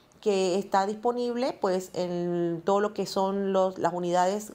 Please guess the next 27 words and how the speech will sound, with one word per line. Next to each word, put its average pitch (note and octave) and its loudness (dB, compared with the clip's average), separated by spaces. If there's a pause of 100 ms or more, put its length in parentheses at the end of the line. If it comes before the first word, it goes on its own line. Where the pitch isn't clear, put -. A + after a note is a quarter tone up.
(120)
de E3+ -2
Seguro F3 0
Social F#3+ -2
y G3 -4
Ministerio F3 -2
de F#3+ 0
Salud. A3+ 0 (580)
Eh, F3+ 0
son G3 -2
viales G3+ 2 (380)
en F3 -4
el E3+ -2
cual F#3 4
se G3 -2
extrae G3+ 2
la F#3+ 2
proteína F#3 0 (160)
y A#3 -6
se - -2
le F#3 0
administra F3 0
al F3 -2
paciente. - -6 (420)
Si - -10
tenemos A3+ 2
hemofilias A3+ -2
severas, E3+ 0